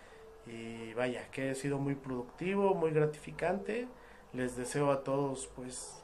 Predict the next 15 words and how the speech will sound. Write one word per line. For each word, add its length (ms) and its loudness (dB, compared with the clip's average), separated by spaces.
que 100 -4
el 80 -2
próximo 640 6
año, 340 6
dos 180 2
mil 200 0
veinte, 500 2
sea 560 8
un 240 4
año 400 4
increíble, 680 0
que 120 -10
sea 240 4
un 160 2
año 480 6